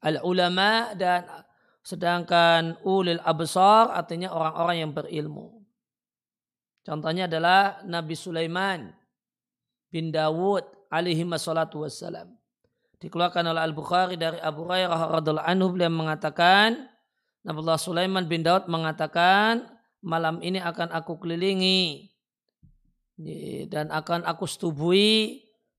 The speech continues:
tujuh puluh istriku." Ya, di sini disebutkan tujuh puluh.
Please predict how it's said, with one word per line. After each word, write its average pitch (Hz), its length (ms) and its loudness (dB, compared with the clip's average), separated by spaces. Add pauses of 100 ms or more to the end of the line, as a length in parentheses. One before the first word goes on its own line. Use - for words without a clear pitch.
(120)
tujuh 190 400 2
puluh 196 400 2
istriku." 180 720 -2 (3000)
Ya, 156 200 -12
di - 160 -14
sini 156 360 -8
disebutkan 160 560 -6
tujuh 156 240 -8
puluh. 185 680 -2